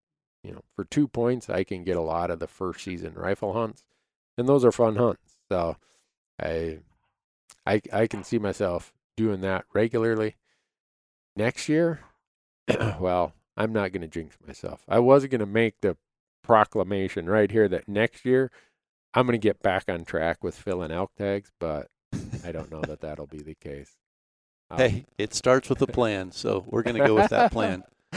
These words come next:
Speaker 1: Uh, that's true. My number one plan next year is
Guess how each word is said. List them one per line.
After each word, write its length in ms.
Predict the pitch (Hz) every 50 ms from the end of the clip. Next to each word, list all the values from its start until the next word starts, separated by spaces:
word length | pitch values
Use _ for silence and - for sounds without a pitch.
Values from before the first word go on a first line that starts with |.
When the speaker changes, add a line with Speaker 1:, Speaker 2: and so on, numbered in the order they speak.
| 214 202 190 160 - -
Speaker 1:
Uh, 320 | 151 151 151 143 135 131
that's 260 | 120 120 127 123 -
true. 240 | - - 170 170 127 95
My 160 | 113 123 127
number 340 | 123 117 117 123 139 175 170
one 220 | 160 151 143 135
plan 320 | - - 131 131 135 135 127
next 240 | 117 120 - - -
year 180 | 135 139 139
is 320 | - 120 117 113 110 104